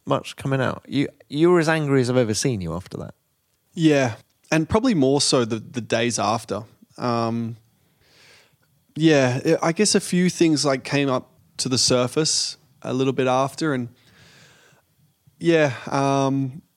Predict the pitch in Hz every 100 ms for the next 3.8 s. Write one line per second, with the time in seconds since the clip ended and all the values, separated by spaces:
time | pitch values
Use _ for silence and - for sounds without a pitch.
0 | _ _ _ - - - 196 214 202 190
1 | 226 - 165 156 147 123 - - 135 143
2 | 131 - - 131 127 123 131 - - 110
3 | 110 143 95 - - 107 98